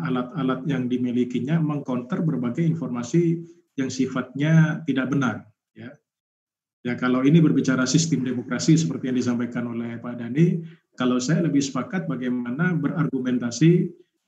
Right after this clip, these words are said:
terhadap orang-orang yang berargu-, berargumentasi negatif dengan argumentasi positif yang dimiliki oleh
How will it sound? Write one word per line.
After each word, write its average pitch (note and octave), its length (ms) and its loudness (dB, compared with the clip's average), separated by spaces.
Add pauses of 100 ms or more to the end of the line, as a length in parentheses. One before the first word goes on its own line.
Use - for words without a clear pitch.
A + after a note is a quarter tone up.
terhadap D#3 420 0
orang-orang C#3+ 480 0
yang B2+ 80 0
berargu-, B2+ 480 -6
berargumentasi C3 840 0
negatif A#2+ 400 -2
dengan C3+ 320 -4
argumentasi A#2+ 880 2
positif E3 420 0
yang A#2+ 160 -8
dimiliki A#2 400 -6
oleh D#3 300 -2